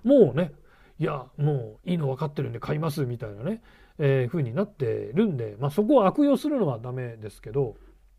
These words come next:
で、えー、このね、このあたりのこと、本当話すと長くなるんで、この辺のことはね、私の電子書籍、コロナ禍でもネッ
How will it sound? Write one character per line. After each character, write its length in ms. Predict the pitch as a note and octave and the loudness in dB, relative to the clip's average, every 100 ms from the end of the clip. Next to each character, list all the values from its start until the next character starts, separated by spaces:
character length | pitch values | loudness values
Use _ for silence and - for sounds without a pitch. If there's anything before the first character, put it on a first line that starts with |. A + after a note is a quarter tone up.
| - | 6
で、 280 | G#3 E3+ - - - _ F3 | 8 8 0 -20 -20 _ 2
え 300 | C#3+ C3 - | 4 2 -2
ー、 200 | - - | -14 -2
こ 140 | D#4 | 0
の 100 | D#4 | 2
ね、 200 | D#4 D#4 _ _ | 2 0 _ _
こ 140 | - C#4 | -2 4
の 140 | C#4+ | 4
あ 60 | C#4+ | 6
た 140 | B3+ | 6
り 100 | G#3+ | 6
の 100 | F#3+ | 4
こ 120 | E3+ | 4
と、 100 | D3+ | 0
本 140 | F3+ A#3+ | 0 0
当 100 | F#3+ | 0
話 340 | A3 A#3 - | 2 0 0
す 60 | G#3 | 2
と 120 | D#3+ | 4
長 260 | D#3+ D3 | 4 2
く 140 | - D3 | 2 2
な 100 | C#3+ | 2
る 180 | E3+ C3+ | 2 0
ん 120 | C3 | 0
で、 180 | D#3+ C3 | -2 0
こ 140 | F#3 | 4
の 60 | B3 | 4
辺 140 | C4+ | 6
の 80 | C4 | 4
こ 100 | C4+ | 6
と 80 | A3+ | 6
は 100 | D#3+ | 4
ね、 140 | F#3+ - - | 0 -6 -14
私 300 | D#3 G#3 G3 | -2 0 2
の 120 | G3 | 2
電 220 | C#3+ G#3 - | 4 2 2
子 40 | |
書 120 | A#3 | 0
籍、 260 | F3 C#3+ A#2 _ - - _ | 0 -4 -8 _ -20 -20 _
コ 160 | - A#3+ | 0 6
ロ 140 | C#4 | 6
ナ 180 | C#4+ C#4+ | 6 2
禍 140 | B3+ | 2
で 140 | A#3+ B3+ | 2 4
も 180 | G#3+ F3 | 4 4
ネ 180 | D#3+ | 2
ッ 60 | D#3+ | -2